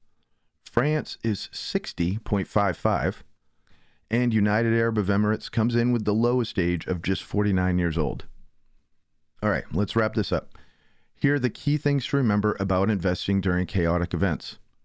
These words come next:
Stocks go down faster than they go up, and it's easy to see why investors panic. But keeping calm is the best action you can take.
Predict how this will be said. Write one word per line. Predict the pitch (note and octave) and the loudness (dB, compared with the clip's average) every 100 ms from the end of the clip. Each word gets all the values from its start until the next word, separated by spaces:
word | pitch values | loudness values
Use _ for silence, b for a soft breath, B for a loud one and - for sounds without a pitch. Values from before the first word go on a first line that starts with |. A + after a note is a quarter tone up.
| - _ - | -20 _ -12
Stocks | - G#2+ A2 - | -2 -2 -2 -2
go | D3 | 0
down | D3 B2 B2 | 2 0 2
faster | A#2 A2+ - | 0 0 0
than | A#2+ A#2+ | 0 2
they | C3 | 2
go | C3+ G2 | 2 2
up, | F#2+ G2+ | 2 0
and | G2 F#2+ | 0 0
it's | - - | -2 -2
easy | F#2 G2+ G#2+ | 0 2 0
to | |
see | G2 - G2 | -2 0 0
why | E2 F2+ | 2 2
investors | F#2+ F2 E2+ - - | 2 0 -2 -4 -2
panic. | - A#2+ - - - _ _ _ | 0 0 -2 -6 -20 _ _ _
But | G#2+ | -6
keeping | - C3+ C3+ B2+ | -2 0 0 -2
calm | - A#2+ A#2 A2+ | 0 2 2 2
is | G#2 G2 | 0 -2
the | G2+ | -4
best | E2+ G2+ G#2 - F#2 | 0 0 0 0 0
action | F2+ - F#2+ | 0 0 0
you | E2+ | 0
can | F2 | 0
take. | - D2+ - | 0 -2 -4